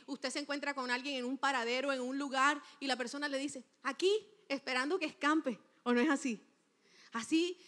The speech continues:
que la lluvia en nuestra vida emocional trae estar quietos, no nos deja avanzar. La lluvia detiene los proyectos, detiene los planes.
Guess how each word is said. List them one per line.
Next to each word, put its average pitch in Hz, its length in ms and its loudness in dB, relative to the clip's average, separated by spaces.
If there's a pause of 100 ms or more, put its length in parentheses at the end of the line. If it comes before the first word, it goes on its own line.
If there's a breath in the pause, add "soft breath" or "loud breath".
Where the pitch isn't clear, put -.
(120)
que 269 120 0
la 233 160 2
lluvia 320 680 4
en 226 180 -6
nuestra 320 400 -4
vida 285 220 0
emocional 254 720 0 (280)
trae 247 420 2 (320 soft breath)
estar 220 420 -2
quietos, 233 720 -6 (280)
no 240 120 2
nos 277 140 0
deja 262 200 0
avanzar. 208 640 -4 (960 soft breath)
La 240 160 4
lluvia 294 380 2
detiene 277 420 0
los 294 160 0
proyectos, 269 800 -2
detiene 262 460 0
los 285 160 2
planes. 294 800 -2